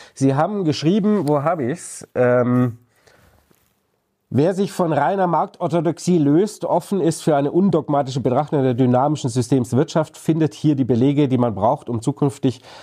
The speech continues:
auf globaler Ebene Wirtschaftspolitik zu betreiben, die allen Menschen eine faire Chance gibt.“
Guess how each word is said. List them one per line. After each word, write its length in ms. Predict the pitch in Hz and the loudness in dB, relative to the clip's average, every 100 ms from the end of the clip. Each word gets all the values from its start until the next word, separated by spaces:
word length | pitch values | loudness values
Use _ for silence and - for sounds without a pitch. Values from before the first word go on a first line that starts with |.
| - | -6
auf 160 | - 113 | -4 0
globaler 420 | 123 110 139 151 | 0 2 0 -2
Ebene 240 | 139 131 | -2 0
Wirtschaftspolitik 760 | 131 147 123 - 120 113 110 107 | 0 0 -4 -4 0 0 0 -2
zu 120 | 113 | -2
betreiben, 480 | 98 92 104 104 101 | 0 2 2 2 0
die 160 | 113 - | 0 0
allen 200 | 123 123 | 0 0
Menschen 320 | 117 - 120 | -2 0 0
eine 180 | 110 107 | 2 0
faire 320 | 117 117 104 | 0 -2 -2
Chance 360 | - 117 107 | -2 -2 -2
gibt.“ 240 | - 87 | -4 -6